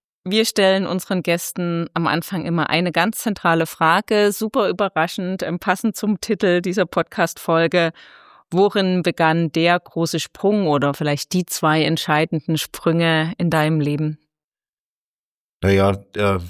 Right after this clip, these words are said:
Speaker 2: bei mir ist es, glaub ich, relativ offensichtlich, dass es eine Koinzidenz von, äh,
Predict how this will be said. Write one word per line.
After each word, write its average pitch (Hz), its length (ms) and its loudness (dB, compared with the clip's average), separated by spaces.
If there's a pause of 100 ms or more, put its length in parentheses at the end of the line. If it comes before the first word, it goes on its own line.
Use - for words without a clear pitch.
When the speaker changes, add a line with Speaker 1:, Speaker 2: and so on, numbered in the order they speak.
(160)
Speaker 2:
bei 104 120 0
mir 107 220 2
ist 107 140 0
es, 107 160 -2
glaub 104 180 2
ich, 95 100 -4
relativ 110 340 0
offensichtlich, 101 600 -2
dass 92 160 -2
es 98 160 -4
eine 101 100 0
Koinzidenz 98 760 0
von, 92 360 2
äh, 85 360 0